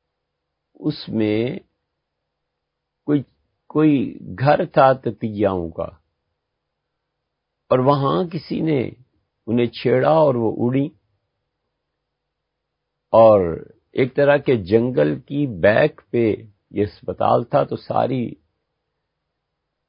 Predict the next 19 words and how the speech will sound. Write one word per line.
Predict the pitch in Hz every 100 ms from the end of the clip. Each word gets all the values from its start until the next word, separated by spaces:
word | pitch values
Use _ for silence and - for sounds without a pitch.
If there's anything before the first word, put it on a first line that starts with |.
| -
ہر | 131
طرف | - 113 101 - _ _ _ _ _ _
اڑنے | 110 120 135 135 110 - _ _ _ _
لگیں، | 107 110 117 139 139
اور | 123 120 113 92 - _ _ _ _ _ _ _ _ _
وہ | 117
تیرہ | 135 - 143 147 156 - -
تھیں، | - 82 82 _ _ _ _ _ _ 85
گنا | 113 139 143
انہوں | 120 90 -
نے، | - _ _ _ _ _ _ _ _ _ _ _
اور | - 110
کاٹا، | 104 - 120 131 - -
اور | - - - 120 -
آہستہ | 120 123 -
آہستہ | 110 95 - -
وہ | 98 90
مر | 90 92
گئیں۔ | 69 69